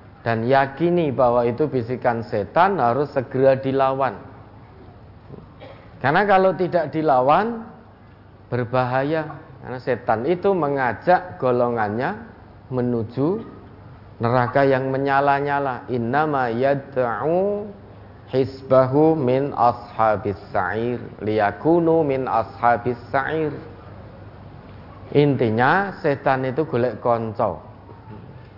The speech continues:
Konco untuk menjadi penghuni neraka, ora gelem dhewean. Tidak mau sendirian, cari teman sebanyak-banyaknya.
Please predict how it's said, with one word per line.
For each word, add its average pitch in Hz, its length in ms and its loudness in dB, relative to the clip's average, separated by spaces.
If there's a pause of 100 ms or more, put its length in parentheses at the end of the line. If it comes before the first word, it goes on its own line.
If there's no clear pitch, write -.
(880)
Konco 101 440 2 (120)
untuk 156 240 2
menjadi 127 400 2
penghuni 147 480 2
neraka, 175 960 0
ora 139 240 0
gelem 185 400 -2
dhewean. 165 480 0 (1200)
Tidak 143 320 4
mau 170 240 4
sendirian, 151 800 0
cari 135 480 2
teman 151 400 0
sebanyak-banyaknya. 120 1080 -4